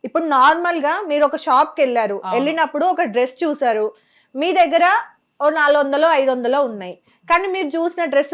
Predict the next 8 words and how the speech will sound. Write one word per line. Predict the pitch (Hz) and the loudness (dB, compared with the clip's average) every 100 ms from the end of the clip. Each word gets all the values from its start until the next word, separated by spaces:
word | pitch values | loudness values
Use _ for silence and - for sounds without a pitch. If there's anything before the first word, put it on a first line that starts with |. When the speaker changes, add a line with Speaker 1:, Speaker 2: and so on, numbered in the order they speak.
| 302 | -2
Speaker 1:
ప్రైస్ | 285 349 - | -2 0 -2
పదిహేను | 262 262 254 | -2 -2 -6
వందలు | 233 233 277 | -6 -4 -4
ఉంది. | 208 180 - _ _ | -4 -10 -16 _ _
ఉన్నప్పుడు | 285 339 392 392 | -4 0 0 -2
మీరు | 359 330 | -2 2
ఏమంటారు? | 294 311 302 277 262 247 269 _ _ _ _ | 2 0 -4 -2 0 -2 -4 _ _ _ _
"అయ్యో, | 233 262 285 240 | -2 2 0 -2